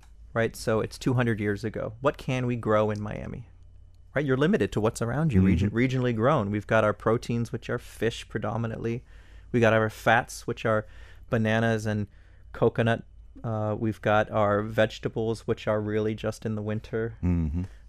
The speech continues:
Speaker 1: Um, and then in the summer, you've got all these incredible tropical fruits. So if you put all that together, that's, that's the, the bones of our regional cuisine. Then you add in all of the, the cultural influences, right?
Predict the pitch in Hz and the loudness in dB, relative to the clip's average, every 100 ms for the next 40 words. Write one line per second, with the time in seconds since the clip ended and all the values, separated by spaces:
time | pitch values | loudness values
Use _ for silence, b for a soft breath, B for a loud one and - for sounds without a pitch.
0 | - 110 107 104 101 - 110 107 104 104 | -10 -6 -2 -2 -4 -8 -8 -6 -4 -4
1 | 104 104 - 107 113 113 113 - 113 110 | -4 -8 -6 -4 0 0 -2 -6 -8 -6
2 | 117 120 117 - 117 117 113 - 113 - | -6 -8 -8 -4 -4 -4 -8 -8 -8 -8
3 | - - - 151 - - 117 - - - | -16 -10 -4 -4 -4 -6 -6 -6 -8 -2
4 | 127 123 123 - - - 139 127 113 - | 0 2 0 -4 -8 0 2 2 -2 -6
5 | - - - - - 117 147 - - - | -20 -20 -20 -20 -8 -4 -4 -6 -14 -4
6 | 131 156 - 131 113 - - - 123 107 | -2 -2 -2 -4 -4 -12 -16 0 0 4
7 | 117 135 131 107 - 113 107 113 123 107 | 4 6 4 2 -2 2 4 4 2 2
8 | 113 107 107 - 113 131 151 104 - - | -2 -2 -8 -6 -6 -4 -4 -4 -10 -20
9 | - - - - 131 170 147 117 117 113 | -20 -20 -16 2 6 8 6 6 6 6
10 | 110 110 117 123 107 110 107 113 104 - | 2 4 8 8 8 4 4 -2 -2 -8
11 | b b b b b - 113 - 139 151 | b b b b b -6 -6 6 6 6
12 | - 120 - 107 - - - - - - | 2 0 0 -4 -6 -10 -10 -10 -10 -12
13 | 120 117 117 120 | -8 -2 0 0